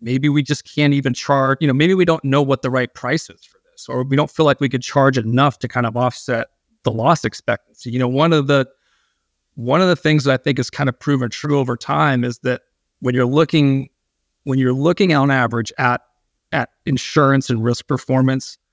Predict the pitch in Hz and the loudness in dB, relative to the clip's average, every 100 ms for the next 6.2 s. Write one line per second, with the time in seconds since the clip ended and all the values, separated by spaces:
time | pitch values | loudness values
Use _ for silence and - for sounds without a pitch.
0 | _ _ _ 131 120 113 110 - _ _ | _ _ _ -2 -2 -2 -10 -18 _ _
1 | _ _ _ _ _ _ - - 156 175 | _ _ _ _ _ _ -8 0 2 2
2 | 160 - 151 147 135 131 - - 175 160 | 0 -4 0 2 2 -2 -6 -2 2 2
3 | 127 123 - - _ _ _ 151 135 151 | 0 -6 -14 -20 _ _ _ -4 0 0
4 | 139 123 117 110 - _ - - 202 185 | 2 0 -2 -6 -12 _ -12 -2 -2 -2
5 | 131 - - - 92 - - - 127 190 | -6 -12 -12 -12 -10 -14 -14 -10 -4 2
6 | 208 - | 2 2